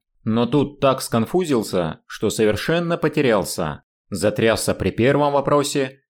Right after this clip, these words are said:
выпучил глаза при втором и, не отвечавший на третий, был отпущен с приказанием, в кавычках, «пробыть в море ещё шесть месяцев». Он возвратился к нам с самым плачевным лицом. Я никогда не видел столь жалкого создания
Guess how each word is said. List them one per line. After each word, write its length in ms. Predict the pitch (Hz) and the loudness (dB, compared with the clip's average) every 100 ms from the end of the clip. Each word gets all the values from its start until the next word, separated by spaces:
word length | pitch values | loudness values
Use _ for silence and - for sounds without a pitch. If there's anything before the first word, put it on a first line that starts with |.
| _ - | _ -4
выпучил 540 | 95 151 135 - 98 | 2 2 2 0 0
глаза 340 | 98 104 104 | 2 2 2
при 140 | - 98 | 0 -2
втором 540 | - 98 110 156 170 _ _ - | 0 0 2 0 -4 _ _ -4
и, 300 | 135 170 151 | -2 -2 -2
не 80 | 147 | -2
отвечавший 580 | 139 147 147 143 139 147 | 2 2 4 2 2 -2
на 120 | 139 | -2
третий, 480 | 143 139 139 131 123 _ - | 0 0 0 -4 -6 _ -6
был 260 | 104 180 185 | 2 4 4
отпущен 480 | 180 147 147 165 | 2 0 0 -2
с 40 | - | -4
приказанием, 840 | - 117 104 123 160 160 151 147 _ _ | -2 0 2 2 0 0 -4 -4 _ _
в 100 | - | -6
кавычках, 600 | - 120 135 - 120 - - | 0 2 2 0 0 -2 -4
«пробыть 420 | - 104 127 - | 2 2 2 0
в 60 | 110 | 2
море 340 | 151 185 175 - | 2 4 2 0
ещё 380 | 127 117 - 107 | -4 -4 -2 -2
шесть 340 | - 135 131 | 0 0 0
месяцев». 680 | 117 107 85 - 95 - _ _ _ _ _ _ - | 0 -2 -2 -8 -6 -6 _ _ _ _ _ _ -6
Он 240 | 113 120 | 0 2
возвратился 720 | 120 113 110 110 160 180 180 | 2 2 2 0 0 0 0
к 60 | 170 | 0
нам 300 | 170 165 165 | 0 0 -2
с 160 | - - | -8 -2
самым 340 | 131 160 175 | 0 2 0
плачевным 560 | 175 151 147 120 107 107 | 0 0 2 0 2 2
лицом. 540 | 107 - 107 95 76 - _ _ _ _ | 0 0 0 0 -2 -10 _ _ _ _
Я 240 | 95 98 101 | -2 0 0
никогда 360 | 104 104 110 | 0 2 2
не 140 | 113 117 | 2 2
видел 300 | 165 139 101 | 2 2 0
столь 260 | - 107 | 0 0
жалкого 480 | 98 131 170 175 160 | 2 2 2 0 -2
создания 840 | 160 151 139 135 120 107 98 - | 0 -2 2 2 2 0 -2 -8